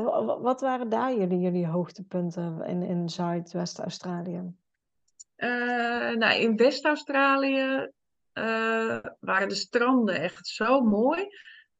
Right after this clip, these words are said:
Speaker 2: Het waren allemaal van die hele witte stranden. Dus dat, dat was gewoon prachtig. En we hebben daar, eh,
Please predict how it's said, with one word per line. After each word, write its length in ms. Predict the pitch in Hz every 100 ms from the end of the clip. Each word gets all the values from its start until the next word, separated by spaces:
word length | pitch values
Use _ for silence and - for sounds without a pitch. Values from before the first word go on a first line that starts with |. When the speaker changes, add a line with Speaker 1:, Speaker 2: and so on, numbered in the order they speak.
| _ -
Speaker 2:
Het 200 | 196 196
waren 260 | 208 208
allemaal 420 | - 262 254 247
van 140 | 247 233
die 180 | 226 214
hele 320 | 247 262 202
witte 560 | 165 226 254 233 220 220 _ _ _
stranden. 800 | - - 208 190 170 160 156 - _ _ _ _ _ _ _ _ _
Dus 220 | 180 -
dat, 240 | 170 170
dat 200 | - 170
was 200 | - 170
gewoon 280 | - 175 175
prachtig. 760 | - 208 - - 165 - - - _ _ _ _
En 160 | - 180
we 60 | 175
hebben 220 | 175 175
daar, 340 | 175 170 170
eh, 520 | 170 170 170 170 170